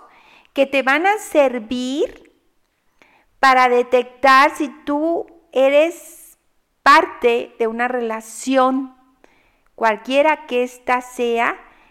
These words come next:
en la que está como esencia o raíz el chantaje emocional. Número uno,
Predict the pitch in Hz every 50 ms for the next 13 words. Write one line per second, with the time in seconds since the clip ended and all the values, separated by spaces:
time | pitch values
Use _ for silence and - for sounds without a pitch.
0 | _ - - 226 226 220 220 214 214 220 - - 247 247 262 277 - - _ _
1 | - 233 233 226 - - - - _ _ - 247 254 269 160 - 453 - - -
2 | _ _ _ _ _ _ _ _ _ _ _ _ 208 - - 233 226 220 220 220
3 | 220 220 233 233 226 220 - - - - 240 233 220 - - - 302 320 381 381
4 | 349 - - 269 240 226 214 214 220 220 214 220 233 269 311 403 453 - - -
5 | - _ - - 233 220 - - 226 220 214 220 220 220 - 240 226 208 202 202
6 | 202 - 202 190 - - - - _ _ _ _ _ _ _ _ _ _ _ _
7 | _ - 285 330 359 370 370 381 370 381 359 349 - - - - - 254 247 233
8 | 196 175 180